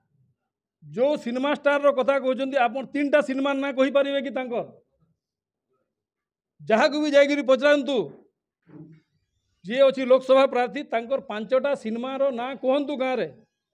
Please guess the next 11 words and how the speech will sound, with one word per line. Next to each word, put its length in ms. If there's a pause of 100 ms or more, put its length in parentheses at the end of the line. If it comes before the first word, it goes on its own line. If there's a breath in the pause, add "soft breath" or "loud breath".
(1040)
ଆପଣ 220
କହିପାରିବେ 440
କି? 120
ମୋତେ 240
କୁହନ୍ତୁ, 320 (280)
ଏଠି 200
ଯେତେ 220
ଜଣ 140
ଆମେ 200
ଅଛୁ, 180 (2000)
କେବଳ 260